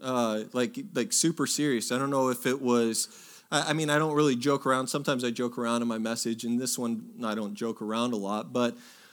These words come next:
um, but there was just kind of this heaviness, and I don't know if it's because of the,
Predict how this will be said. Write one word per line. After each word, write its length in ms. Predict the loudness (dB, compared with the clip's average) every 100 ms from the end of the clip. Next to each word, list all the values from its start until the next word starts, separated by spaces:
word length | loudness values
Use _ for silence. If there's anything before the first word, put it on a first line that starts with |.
| _
um, 420 | 2 4 4 0 -2
but 80 | 0
there 100 | 2
was 140 | 4
just 160 | 2 2
kind 160 | 4 6
of 60 |
this 180 | 4 2
heaviness, 560 | 2 4 4 2 0 2
and 80 |
I 40 | 4
don't 220 | 2 4
know 240 | 4 6
if 180 | 4 2
it's 160 | 0 2
because 600 | 0 0 2 4 4 4
of 240 | 2 2
the, 260 | 2 2